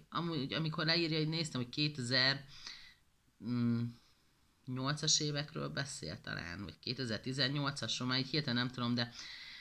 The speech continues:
a bevándorlás az itt is, most is, még mindig téma.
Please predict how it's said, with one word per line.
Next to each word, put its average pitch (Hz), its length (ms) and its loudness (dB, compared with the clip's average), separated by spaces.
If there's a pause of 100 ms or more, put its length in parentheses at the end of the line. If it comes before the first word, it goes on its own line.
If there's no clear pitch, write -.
(100)
a - 80 -4
bevándorlás 156 760 4
az 120 220 -2
itt 151 280 -2
is, 131 360 0
most 139 400 0
is, 131 240 2
még 104 260 0
mindig 131 760 2
téma. 123 640 0